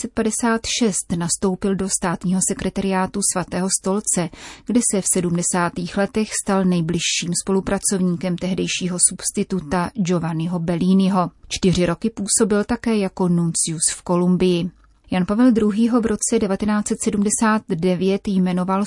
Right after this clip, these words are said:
substitutem státního sekretariátu. V roce tisíc devět set osmdesát osm mu udělil kardinálský titul a povolal jej do čela Kongregace pro bohoslužbu a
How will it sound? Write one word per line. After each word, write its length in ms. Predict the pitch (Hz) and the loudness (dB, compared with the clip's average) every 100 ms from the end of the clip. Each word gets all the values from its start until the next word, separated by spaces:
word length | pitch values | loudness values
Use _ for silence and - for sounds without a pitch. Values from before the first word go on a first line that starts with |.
| - | -2
substitutem 680 | 180 - - 202 202 214 202 - | -4 -4 -2 -2 -2 0 0 0
státního 440 | 202 175 - 190 190 | -2 -4 0 0 2
sekretariátu. 920 | 196 - 214 180 170 170 165 - 175 - - - - - | 0 0 -2 -2 -2 0 -2 -2 -4 -4 -10 -18 -16 -2
V 20 | |
roce 320 | 220 - 208 | -2 0 -2
tisíc 400 | 190 220 - 208 - | -2 -2 0 0 0
devět 260 | 185 185 - | 0 0 -2
set 160 | 175 | -4
osmdesát 600 | 196 - 175 170 175 165 - - | -4 -2 -2 -2 -2 -4 -6 -8
osm 520 | 180 - 226 226 226 | -4 0 4 6 6
mu 120 | 233 | 6
udělil 440 | 214 180 190 175 165 | 2 0 0 0 -2
kardinálský 800 | 170 170 165 160 165 - 175 | -2 -2 -2 0 -2 -2 -4
titul 500 | 175 196 - 185 175 - - - - | -4 -2 2 2 2 -2 -10 -18 -8
a 60 | 180 | -2
povolal 480 | 214 208 220 226 | 0 2 2 2
jej 240 | 220 214 214 | 2 2 2
do 120 | 226 | 0
čela 280 | - 220 214 | 0 0 0
Kongregace 720 | - 175 180 180 175 - 170 | 0 0 2 0 -2 -2 -2
pro 160 | - 226 | 0 0
bohoslužbu 720 | 175 160 165 - 165 160 | 0 -2 -4 -4 -4 -4
a 40 | 165 | -2